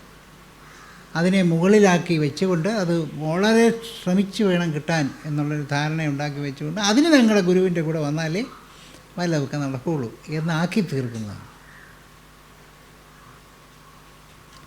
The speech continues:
രണ്ട് ദിവസം മുമ്പ്, ഏഹ്,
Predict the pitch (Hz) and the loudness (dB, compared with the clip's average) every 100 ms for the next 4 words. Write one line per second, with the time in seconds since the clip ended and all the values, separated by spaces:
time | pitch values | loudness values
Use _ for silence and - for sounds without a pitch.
0 | - - - - - - - - - 143 | -20 -20 -20 -20 -20 -20 -20 -20 -6 -2
1 | 156 170 165 165 156 156 165 147 117 - | 2 2 0 -2 -2 -2 -2 -4 -8 -18
2 | - - - - - - - - - 165 | -20 -20 -20 -20 -20 -20 -20 -20 -18 -12
3 | 135 131 127 | -8 -8 -8